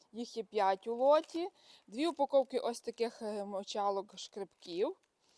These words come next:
Також є чотири упаковки таких, е,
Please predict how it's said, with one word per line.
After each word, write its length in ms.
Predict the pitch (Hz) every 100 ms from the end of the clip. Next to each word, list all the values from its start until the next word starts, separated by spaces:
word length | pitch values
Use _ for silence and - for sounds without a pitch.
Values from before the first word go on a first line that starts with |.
| - - _ - 220
Також 380 | 294 294 -
є 80 | 269
чотири 640 | 240 262 220 285 285 247 - _ _ _ _ _ _ _ _ -
упаковки 540 | 208 220 - 262 247
таких, 460 | - 220 240 233 -
е, 560 | 214 208 202 196 190